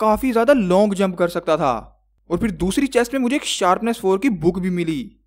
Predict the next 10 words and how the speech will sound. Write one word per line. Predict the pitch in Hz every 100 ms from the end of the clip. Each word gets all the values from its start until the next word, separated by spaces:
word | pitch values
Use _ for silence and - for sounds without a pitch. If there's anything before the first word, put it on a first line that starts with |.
| _ _ _
इसके | - 277
बाद | 262 240
हम | 208 233
लोग | 247
अपने | 214 240
घर | 196 185
तक | 254 254
वापस | 156 156 170 165
आ | 147
गए। | 143 127 107